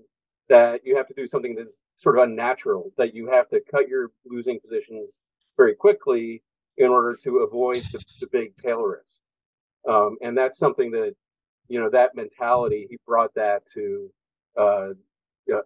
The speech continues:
Empirica, the hedge fund that Nassim and, and Mark founded in nineteen ninety-nine, which is kind of a, you know, when you're buying these options that only pay off in extreme events, you're losing money every day,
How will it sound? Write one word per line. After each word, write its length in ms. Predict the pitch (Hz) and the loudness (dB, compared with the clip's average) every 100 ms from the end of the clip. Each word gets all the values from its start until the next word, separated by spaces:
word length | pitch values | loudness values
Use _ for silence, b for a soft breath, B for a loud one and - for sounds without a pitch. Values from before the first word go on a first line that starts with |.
| 104 | -10
Empirica, 720 | - 165 160 139 113 110 - | -4 2 4 2 0 -4 -4
the 140 | 107 | -6
hedge 160 | 113 104 - | -6 -8 -10
fund 220 | 110 101 | -8 -6
that 200 | 101 95 _ _ _ _ _ | -8 -12 _ _ _ _ _
Nassim 400 | 120 107 131 120 | -8 0 0 0
and, 140 | 110 107 | -2 -6
and 160 | 110 104 | -10 -4
Mark 240 | 107 117 _ | -4 -4 _
founded 320 | 113 101 98 | -8 -8 -8
in 120 | 98 | -10
nineteen 320 | 101 101 - | -12 -14 -12
ninety-nine, 640 | 101 98 95 107 104 101 95 _ _ _ _ | -10 -10 -10 -8 -10 -10 -16 _ _ _ _
which 180 | 208 - | 4 4
is 160 | 139 | 0
kind 220 | - 170 190 | 2 2 4
of 60 | |
a, 80 | 147 139 | 2 2
you 60 | |
know, 60 | 135 | 2
when 120 | 127 | 2
you're 100 | 123 | 0
buying 400 | 120 131 139 131 | 2 2 2 -2
these 380 | 120 117 107 _ _ _ _ _ _ _ - | -6 -10 -14 _ _ _ _ _ _ _ 2
options 760 | 127 143 - 104 95 98 _ _ _ _ _ _ | 4 4 0 -6 -8 -12 _ _ _ _ _ _
that 320 | 123 113 107 110 - | 4 6 4 -4 2
only 300 | 143 139 127 | 4 4 2
pay 220 | 123 117 | -2 0
off 240 | 120 110 | 0 -2
in 80 | 117 | -8
extreme 320 | 101 - 117 | -12 -10 -4
events, 560 | 104 120 113 104 - _ _ _ _ | 0 0 0 -6 -16 _ _ _ _
you're 160 | 131 135 | -2 6
losing 440 | 170 147 131 120 | 6 6 0 -2
money 420 | 123 151 - 98 _ _ _ _ 135 | -2 -2 -6 -14 _ _ _ _ -4
every 300 | 127 113 104 | -4 -4 -4
day, 380 | 120 110 85 | -2 -2 -4